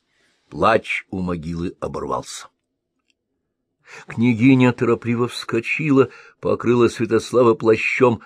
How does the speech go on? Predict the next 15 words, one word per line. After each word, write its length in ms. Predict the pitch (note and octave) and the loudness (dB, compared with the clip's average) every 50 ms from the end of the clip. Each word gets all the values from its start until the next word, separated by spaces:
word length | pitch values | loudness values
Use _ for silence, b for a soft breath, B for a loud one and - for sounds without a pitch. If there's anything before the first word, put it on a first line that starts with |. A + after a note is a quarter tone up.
| B B | B B
чтобы 200 | - - F#2+ F#2 | -10 -6 -4 -2
даже 220 | F#2 F2 F#2+ G2+ | -2 -2 -2 -4
тень 500 | F2+ - - - - - C#3+ D#3+ D#3+ C#3+ | -6 -8 -14 -8 -2 2 2 2 2 0
старухина 680 | C3 - - - - C3 C3+ C3 A#2+ - - - A#2 A#2 | -4 -8 -10 -8 -4 -2 -2 -2 -4 -6 -10 -10 -8 -8
не 180 | A#2 A#2+ A#2 | -8 -10 -10
пала. 380 | G#2+ - - A2 A2+ A#2 G#2+ G#2 _ _ _ _ _ _ _ _ _ _ _ _ _ _ _ _ _ _ _ _ _ _ _ _ _ _ _ _ - | -10 -8 -6 -6 -6 -6 -10 -14 _ _ _ _ _ _ _ _ _ _ _ _ _ _ _ _ _ _ _ _ _ _ _ _ _ _ _ _ -2
Тут 260 | - A#3 C4 A3+ D#3 | -2 0 0 0 -4
же 220 | A2 F#2+ G2 F#2 | -4 -2 -2 -2
подвернулся 800 | F2 - - F#2+ F2+ F#2 F#2 F2+ F2+ F#2 F#2 F#2 - - G#2 F#2+ | -2 -2 -4 -4 -2 0 0 0 0 -2 -4 -4 -4 -2 -2 -2
кормилец 720 | E2+ - G2+ G#2 G#2+ G#2+ G#2+ G2 F#2+ F#2 F2+ E2+ - - _ _ - | 0 2 2 2 2 2 0 2 2 2 2 0 -2 -16 _ _ 0
Асмут 640 | - F2+ F#2 - - - - - D3+ C#3+ - - - _ _ _ _ _ _ _ _ _ _ | 2 2 2 2 -2 -6 -8 -4 -4 -6 -6 -8 -20 _ _ _ _ _ _ _ _ _ _
и 100 | - C3+ | -2 2
унес 460 | E3+ C#3+ B2+ A2+ G#2 G2 F2 E2 - - | 4 4 4 4 4 2 2 0 -4 -8
прочь 400 | - F#2+ F2+ E2+ D#2+ - - - | -4 0 0 0 0 0 -6 -8
княжича, 640 | - F#2 F2+ E2 D#2+ D#2 D#2 D#2 - - E2 D#2+ | -6 -6 -4 -4 -4 -4 -6 -6 -8 -8 -10 -10